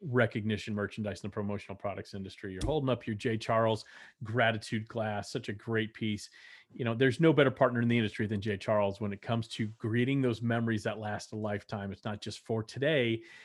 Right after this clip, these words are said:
it's really forever. So head over to J charles dot com. You're not gonna be sorry you did. They really understand that each piece of recognition merchandise is really a time machine that does transport you back in time to when you were recognized. And,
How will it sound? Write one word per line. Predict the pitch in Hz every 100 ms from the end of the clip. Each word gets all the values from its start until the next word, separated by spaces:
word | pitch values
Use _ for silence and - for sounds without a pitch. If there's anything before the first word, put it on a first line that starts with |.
| - -
it's | 139 131 -
really | 123 120 113
forever. | - 113 107 104 101 95
So | - 98 95 -
head | -
over | 190 120
to | 104
J | - 123
charles | 113 - 120 117 117 107 - - - - _
dot | - 120 107
com. | - 123 120 135
You're | 226
not | 214 -
gonna | 120
be | 107
sorry | 101 123 107 104
you |
did. | 98 104 98 95 - 175
They | 147 139
really | 143 196 175
understand | 147 127 143 117
that | 113 -
each | 165 165 - -
piece | 135 131 120
of | 117 101
recognition | 117 113 117 107 107 - 104
merchandise | 104 - 107 110 107 - - - - - -
is | 117
really | 120 147 147
a |
time | 143 147 123
machine | 113 - 110
that | 110 110
does | 131 123
transport | - 131 120 - _ 123 110
you | 107 101
back | 123 113 117 135
in | 120
time | 120 107 98 95 -
to | 113
when | 110 104 98
you | 101
were | 101
recognized. | 98 98 - 101 98 92 90
And, | 95